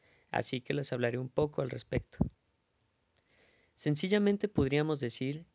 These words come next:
que la programación es hacer alguna aplicación o programa mediante código. Los códigos conforman toda una estructura con sintaxis y se llaman lenguajes de programación. Hay muchos lenguajes y cada uno tiene sintaxis propia.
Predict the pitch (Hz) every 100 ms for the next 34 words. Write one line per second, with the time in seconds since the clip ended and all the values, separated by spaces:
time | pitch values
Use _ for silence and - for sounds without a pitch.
0 | - 147 147 147 151 151 151 156 160 -
1 | 202 214 220 _ _ 220 220 226 214 208
2 | 196 196 196 - 131 - 120 139 151 156
3 | 120 120 120 123 123 120 117 131 - 147
4 | 151 120 120 - _ _ _ _ _ _
5 | - 127 - 160 175 190 202 - 214 208
6 | 220 240 226 - 202 208 202 208 185 151
7 | 147 151 156 151 131 - 120 - 135 -
8 | 139 - - - _ - 123 123 120 120
9 | 123 127 127 120 113 117 127 123 - 120
10 | 117 117 - 160 165 _ _ _ _ _
11 | - - - 170 196 202 208 220 190 131
12 | 120 123 143 160 - - 151 - 170 180
13 | 170 170 170 151 151 147 127 127 139 -
14 | 139 - 127 -